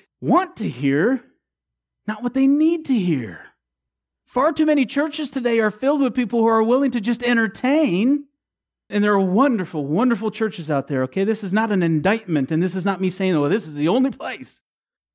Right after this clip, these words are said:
Not at all. But there are still way too many churches today that are unwilling to share the truth,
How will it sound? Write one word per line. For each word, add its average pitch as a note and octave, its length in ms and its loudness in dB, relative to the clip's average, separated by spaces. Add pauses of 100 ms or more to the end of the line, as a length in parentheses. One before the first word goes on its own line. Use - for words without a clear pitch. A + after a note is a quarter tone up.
(220)
Not G3+ 180 -4
at F#3+ 100 0
all. B3+ 460 -6 (520)
But F3 140 -6
there G#3+ 120 0
are G3 60 2
still A3 320 -2
way F#3+ 400 0
too C4+ 160 -6
many B3 220 0
churches B3+ 400 -4
today F3+ 240 0
that F3+ 140 -2
are G3 140 2
unwilling A3+ 520 2
to F#3+ 120 -4
share C4 380 -2
the G3 100 -2
truth, A#3+ 680 -2